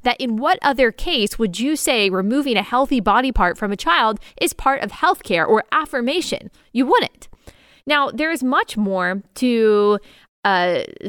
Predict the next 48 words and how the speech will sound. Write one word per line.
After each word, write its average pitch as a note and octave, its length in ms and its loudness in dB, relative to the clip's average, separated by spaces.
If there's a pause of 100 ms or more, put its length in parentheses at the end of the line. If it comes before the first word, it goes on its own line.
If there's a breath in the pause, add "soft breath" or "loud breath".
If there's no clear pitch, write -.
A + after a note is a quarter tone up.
to A#3+ 160 -2
Attorney A3+ 320 0
General G3 280 0
Paxton's F#3 760 -4
letter. F#3 340 2 (160)
It A#3+ 80 2
is G#3 140 2
very G3+ 400 2
thorough. F#3+ 560 2 (180 loud breath)
In G#3 160 2
my G3 160 4
opinion, A#3+ 540 0
it G#3 100 2
is F3 140 -2
very F#3+ 400 2
thoughtful, A#3+ 520 0
and A3+ 140 0
it G#3+ 140 0
is A3 120 -4
logical. A#3 560 2
Again, A#3+ 340 0
no G#3 100 2
matter B3 260 0
what C4+ 140 -2
side C4 240 2
of A3 80 -4
the A3+ 100 -4
issue B3+ 220 -2
you're A3 240 0
on, D#4 300 0 (260 loud breath)
I - 80 -2
really C#4 420 -4
encourage C4+ 420 0
you A3+ 100 -2
to A3 120 -4
read A3+ 160 0
it C4+ 80 -2
for C#4 120 -2
yourself B3 380 2
and C#4 160 -2
look D#4+ 180 -2
at B4 100 2
the G4+ 80 0
citations. D4+ 800 -2 (240 loud breath)
He's C4+ 220 2
not F4 200 -2
just D4 220 0
saying, G3 480 0